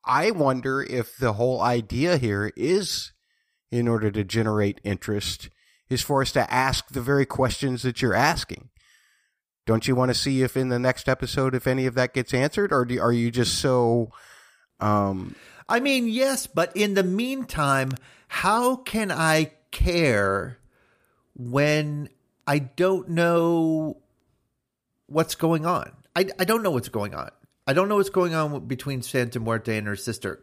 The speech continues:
Speaker 2: because I, I, I don't know what that betrayal is. So, I mean, yes, you can make it a big reveal what that betrayal was, but in the meantime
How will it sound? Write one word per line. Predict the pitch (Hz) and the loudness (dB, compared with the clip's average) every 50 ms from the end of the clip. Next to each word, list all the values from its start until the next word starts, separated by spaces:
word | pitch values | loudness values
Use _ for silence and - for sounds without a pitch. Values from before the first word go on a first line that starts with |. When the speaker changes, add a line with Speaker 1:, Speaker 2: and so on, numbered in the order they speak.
| _ | _
Speaker 2:
because | - 110 - - 117 98 | -14 -6 -4 -4 -2 0
I, | 117 104 104 101 - - 107 - - - | 2 2 2 0 -2 -6 -12 -10 -4 -2
I, | 131 - - 143 156 | -2 0 0 0 2
I | 160 175 | 2 2
don't | 190 214 202 196 | 2 2 2 2
know | 202 220 | 0 0
what | 226 220 170 | 0 2 2
that | 160 135 113 | 0 0 0
betrayal | - - - - 107 101 95 90 | -2 -2 0 2 2 2 0 -4
is. | 95 98 - - | -6 -10 -10 -4
So, | - 180 175 | 0 2 2
I | 180 | 2
mean, | 185 202 202 185 - - - - - | 2 0 -2 -4 -6 -12 -20 -16 -4
yes, | 127 139 202 208 190 - - - | 0 2 2 2 2 -2 -4 -2
you | 156 180 | 0 0
can | 180 - 165 147 | 0 0 0 0
make | 147 170 170 - | 2 2 2 2
it | 156 139 | 2 2
a | 135 | 2
big | 117 - - 156 160 135 | 2 2 0 0 0 0
reveal | 123 120 117 101 98 117 139 170 175 131 107 107 107 - - - - _ - | 0 0 0 0 0 0 2 2 2 2 2 0 -2 -4 -8 -20 -20 _ -2
what | 120 123 135 131 | 0 0 2 2
that | - 131 - - | 2 0 0 -2
betrayal | 113 - - - 156 170 196 175 131 107 | -4 -8 -2 0 2 4 4 4 2 2
was, | 98 98 98 98 101 - - - - - - - | 2 0 0 0 -2 -6 -10 -16 -20 -20 -18 -4
but | 110 135 143 147 | 0 2 2 2
in | 156 147 | 2 0
the | 143 139 | 0 -2
meantime | 135 139 165 190 220 226 214 - - 123 110 107 104 104 101 101 107 107 | -2 -2 -2 -2 -2 -4 -4 -2 0 2 2 2 2 0 -2 -4 -8 -12